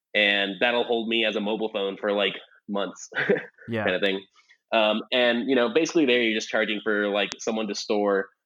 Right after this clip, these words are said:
Speaker 1: a bunch of data blobs the size of tweets. So it's really not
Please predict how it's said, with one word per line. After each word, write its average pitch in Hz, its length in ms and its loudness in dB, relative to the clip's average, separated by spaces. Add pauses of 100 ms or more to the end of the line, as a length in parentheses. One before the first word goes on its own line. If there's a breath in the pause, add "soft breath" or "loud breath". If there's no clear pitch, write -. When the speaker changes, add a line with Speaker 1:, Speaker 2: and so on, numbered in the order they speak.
Speaker 1:
a - 60 -2
bunch 107 200 0
of 101 180 0 (640)
data 110 240 2
blobs 123 320 0
the 107 80 -6
size 104 260 -2
of 92 80 -8
tweets. - 460 -8 (480)
So 117 160 0
it's 110 180 0
really 113 240 2
not 107 280 0